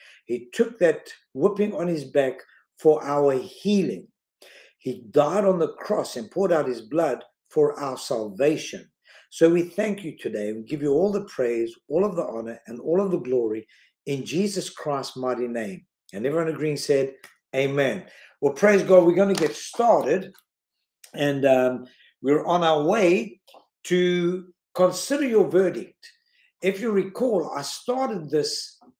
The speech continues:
particular series on healing, and I said, I, I entitled it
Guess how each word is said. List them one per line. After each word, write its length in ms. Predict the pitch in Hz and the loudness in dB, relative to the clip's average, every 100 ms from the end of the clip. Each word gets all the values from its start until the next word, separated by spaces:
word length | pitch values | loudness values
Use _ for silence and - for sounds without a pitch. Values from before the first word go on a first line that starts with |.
| _ _ - | _ _ -4
particular 580 | 175 208 202 196 156 | -2 -4 -6 -2 0
series 800 | 143 - 202 196 156 170 202 - - _ _ - | 0 -2 0 0 0 -2 -6 -14 -20 _ _ -8
on 160 | 151 147 | -4 -4
healing, 680 | 139 165 226 151 120 175 180 _ _ _ _ | -4 -4 -2 -2 -4 -10 -16 _ _ _ _
and 240 | 156 160 160 - | -4 -4 -4 -4
I 140 | 156 | -4
said, 500 | - - 254 202 175 | -4 -4 0 0 0
I, 300 | 143 151 143 | -2 -4 -4
I 120 | 147 143 | -4 -6
entitled 520 | 143 202 220 196 151 | -6 -8 -8 -6 -6
it 200 | 160 | -6